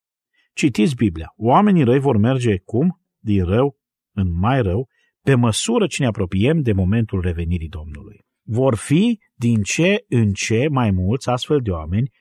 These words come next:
mai ales după ce biserica va fi îndepărtată,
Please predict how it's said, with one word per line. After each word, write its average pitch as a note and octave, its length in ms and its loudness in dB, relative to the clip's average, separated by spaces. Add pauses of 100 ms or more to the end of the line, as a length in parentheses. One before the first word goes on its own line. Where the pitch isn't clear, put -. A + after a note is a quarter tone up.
(120)
mai D#3 200 2
ales F#3+ 200 2
după D3 180 2
ce A#2+ 140 -2
biserica C3 420 0
va G#2 120 0
fi A2+ 120 -4
îndepărtată, G#2+ 720 -2